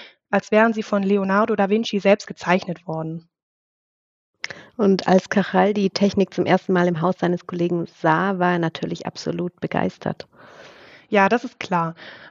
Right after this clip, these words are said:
Speaker 1: Cajal erinnert sich so: „Auf dem perfekt durchscheinenden gelben Hintergrund erschienen schwarze Fäden, die glatt und dünn oder dornig und dick waren,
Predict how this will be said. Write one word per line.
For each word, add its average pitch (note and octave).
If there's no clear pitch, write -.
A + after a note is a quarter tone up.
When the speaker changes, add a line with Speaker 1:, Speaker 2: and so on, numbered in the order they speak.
Speaker 1:
Cajal B3
erinnert A#3+
sich G#3+
so: E3+
„Auf G#3+
dem G#3+
perfekt -
durchscheinenden G#3
gelben G3+
Hintergrund A3+
erschienen G#3+
schwarze G#3+
Fäden, F#3+
die F3+
glatt G3+
und F#3
dünn C4+
oder B3+
dornig A#3
und G#3
dick A3+
waren, E3+